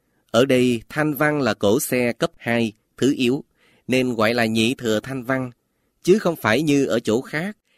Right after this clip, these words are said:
Nhị Thừa là duyên giác và Thanh Văn. Không phản bội giới Pháp Đại Thừa bằng cách thọ trì cấm giới và sách vở của ngoại đạo,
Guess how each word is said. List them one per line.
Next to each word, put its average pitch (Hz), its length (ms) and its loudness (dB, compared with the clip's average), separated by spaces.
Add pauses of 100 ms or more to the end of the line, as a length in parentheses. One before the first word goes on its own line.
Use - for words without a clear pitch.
(100)
Nhị 113 240 2
Thừa 113 340 0
là 107 140 0
duyên 127 440 0
giác 175 320 -6
và 101 120 -6
Thanh 110 220 -10
Văn. 110 220 -6 (1600)
Không 180 360 0
phản 127 300 -4
bội 107 300 0
giới 123 300 -2
Pháp 226 240 -6
Đại 107 240 0
Thừa 104 360 -2 (240)
bằng 113 200 0
cách - 240 -6
thọ 107 240 2
trì 107 340 0
cấm 120 240 -2
giới 143 340 -2 (300)
và 113 260 2
sách - 280 -4
vở 107 300 0
của 170 120 -2
ngoại 104 220 -2
đạo, 98 360 -4